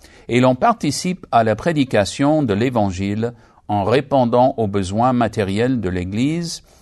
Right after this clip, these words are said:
et de membres nécessiteux. Une dîme spéciale de fête permet d'assister aux fêtes ordonnées par Dieu.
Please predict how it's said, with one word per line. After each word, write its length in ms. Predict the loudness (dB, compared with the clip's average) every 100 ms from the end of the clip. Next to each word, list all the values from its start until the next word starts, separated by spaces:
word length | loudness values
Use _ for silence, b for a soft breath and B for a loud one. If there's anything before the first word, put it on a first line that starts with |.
| b -2
et 180 | 0
de 100 | 0
membres 540 | 0 2 0 -2 -4 -4
nécessiteux. 800 | -4 -4 -4 -6 -8 -10 -12 -12 _ _ b b b b b b
Une 220 | -4 -2
dîme 360 | 0 2 2 0
spéciale 640 | -2 -4 -2 2 2 2
de 100 | 0
fête 400 | 0 2 2 0
permet 380 | 0 2 2 0
d'assister 640 | 0 -2 -4 -8 -4 -4 -2
aux 180 | -4
fêtes 540 | -4 0 2 2 0 -14 b b 2
ordonnées 640 | 4 4 0 0 -2 -4
par 520 | -4 0 2 0 -4 -14
Dieu. 400 | -12 -12 -12